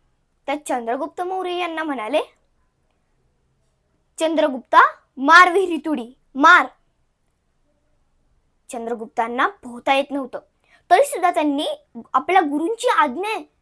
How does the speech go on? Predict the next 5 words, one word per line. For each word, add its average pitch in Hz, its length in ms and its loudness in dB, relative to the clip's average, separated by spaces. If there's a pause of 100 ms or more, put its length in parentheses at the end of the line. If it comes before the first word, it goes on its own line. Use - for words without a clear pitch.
(300)
म्हणून 285 340 -2
विहिरीत 294 420 -2 (500)
लगेच 320 600 4
उडी 302 180 -2
मारली. 214 300 -8